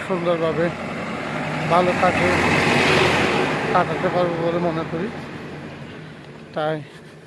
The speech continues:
ফজরের সু-, নামাজের পরের প্রকৃতির যে নির্মল বাতাস,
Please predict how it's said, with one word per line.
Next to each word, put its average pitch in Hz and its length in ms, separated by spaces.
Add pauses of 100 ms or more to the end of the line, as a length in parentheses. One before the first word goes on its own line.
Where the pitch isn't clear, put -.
(720)
ফজরের 160 420
সু-, - 340 (380)
নামাজের 165 500 (120)
পরের 151 300 (840)
প্রকৃতির 165 540
যে 165 140
নির্মল 160 400
বাতাস, 151 420